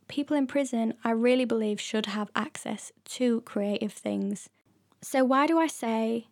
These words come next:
art is for everyone? I say it because I truly believe that art should be for everyone,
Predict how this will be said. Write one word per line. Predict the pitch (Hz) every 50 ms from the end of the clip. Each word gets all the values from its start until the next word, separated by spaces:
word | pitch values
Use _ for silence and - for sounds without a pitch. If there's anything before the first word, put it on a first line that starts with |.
| _ _ _ -
art | - 214 214 -
is | 226 214
for | - -
everyone? | 208 208 202 208 208 202 202 202 202 208 202 - - _ -
I | 233
say | 220 - - 269 262 285 294
it | 277 262
because | 247 247 247 247 220
I | 226 220
truly | 220 - - - 254 262 277 277 277 277 262 240
believe | 226 233 233 226 220 214 208 208 202
that | - 214 -
art | - 214 208 - -
should | - - 214
be | 196 220 208
for | - - -
everyone, | - 214 208 196 208 202 202 202 - 226 233 220